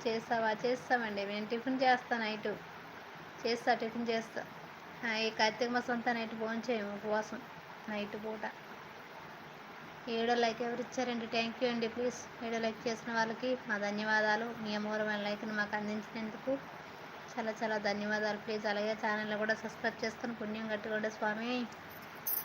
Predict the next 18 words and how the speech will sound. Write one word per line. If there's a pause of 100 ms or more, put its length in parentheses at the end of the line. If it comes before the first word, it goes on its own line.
(1800)
చెప్పేసేయండి, (1200)
తెలుగులో (100)
కామెంట్
చేయండి
ప్లీజ్. (1200)
లైవ్ని
సపోర్ట్
చేయండి. (580)
కొత్త (100)
వాళ్ళైతే (100)
ఛానల్ని
సబ్స్క్రైబ్
చేసుకుని
సపోర్ట్
చేయాలి.
హైప్లో
అస్సలు
ఉండవద్దు.